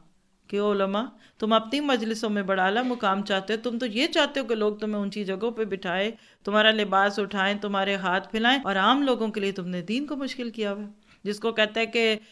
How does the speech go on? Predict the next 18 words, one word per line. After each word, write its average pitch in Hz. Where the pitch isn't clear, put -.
मच्छर 208
छाने 214
और 202
ऊंट 202
निगल 180
जाए। 156
तो 196
याद 196
रखिए, 202
ये 190
दीन 190
वालों 190
की 185
एक 160
बहुत 190
बड़ी 170
जिम्मेदारी 170
है 202